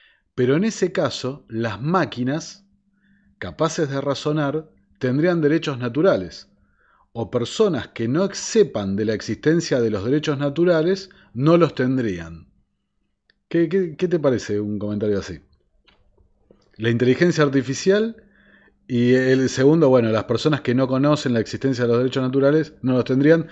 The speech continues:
Eso es más que evidente que sí los tendrían. Lo que pasa es que no los conocen, <laughs> pero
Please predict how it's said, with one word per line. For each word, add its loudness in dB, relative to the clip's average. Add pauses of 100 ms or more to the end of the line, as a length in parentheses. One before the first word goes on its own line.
(140)
Eso 2 (140)
es -2
más 2
que 2
evidente 4
que -2
sí 2
los 4
tendrían. -2 (160)
Lo -8
que -6
pasa 0
es 2
que 2
no 2
los 2
conocen, 2 (400)
<laughs> 0
pero -4